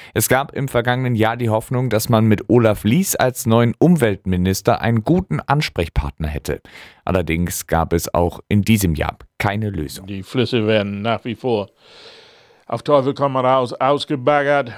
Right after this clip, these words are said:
Speaker 2: und das wird verklappt und das wird auch wahrscheinlich nicht besser werden. Die Wirtschaft ist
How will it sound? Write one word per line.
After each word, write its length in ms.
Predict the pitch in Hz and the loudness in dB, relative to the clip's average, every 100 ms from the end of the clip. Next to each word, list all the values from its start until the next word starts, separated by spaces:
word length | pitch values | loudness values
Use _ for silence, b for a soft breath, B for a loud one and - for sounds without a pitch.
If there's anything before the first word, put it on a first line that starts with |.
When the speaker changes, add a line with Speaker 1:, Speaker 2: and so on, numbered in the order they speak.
| - | -6
Speaker 2:
und 420 | 143 135 117 110 | -2 -2 -4 -4
das 180 | 131 110 | -2 -2
wird 180 | 127 - | -4 -4
verklappt 680 | 131 - 139 135 127 - - | -8 -8 -2 -2 -2 -8 -4
und 380 | 127 123 104 90 | -2 -2 -4 -10
das 500 | - - 101 107 - | -18 -10 -6 -6 -6
wird 280 | 110 113 - | -2 0 0
auch 180 | 110 95 | -4 -2
wahrscheinlich 480 | 104 - 117 107 104 | -4 -2 -4 -2 -4
nicht 200 | 104 - | -6 -2
besser 360 | 107 - 110 | -2 0 -4
werden. 280 | 101 90 82 - b b - | -4 -8 -12 -20 b b -12
Die 180 | 113 110 | -6 -4
Wirtschaft 460 | 123 - 113 - | -2 0 -2 -2
ist 260 | 104 - | -6 -6